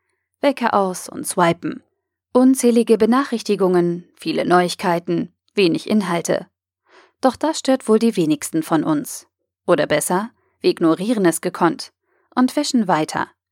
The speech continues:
Schnell den Newsfeed checken, den aktuellen Bitcoin-Kurs überprüfen und dann langsam darüber nachdenken, aufzustehen. Oder wahlweise völlig überstürzt zum Bus, Auto oder Fahrrad rennen. Wie dem auch sei,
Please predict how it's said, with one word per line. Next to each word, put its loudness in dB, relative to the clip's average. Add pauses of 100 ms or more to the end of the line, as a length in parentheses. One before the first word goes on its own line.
(220)
Schnell 2
den -6
Newsfeed 0
checken, 0 (240)
den -2
aktuellen -2
Bitcoin-Kurs 0
überprüfen -2 (300)
und -2
dann 4
langsam 0
darüber 0
nachdenken, 0
aufzustehen. -4 (400)
Oder -4
wahlweise 2
völlig -2
überstürzt -4
zum -4
Bus, 0
Auto 0
oder 2
Fahrrad 0
rennen. 0 (920)
Wie 2
dem 0
auch -2
sei, -4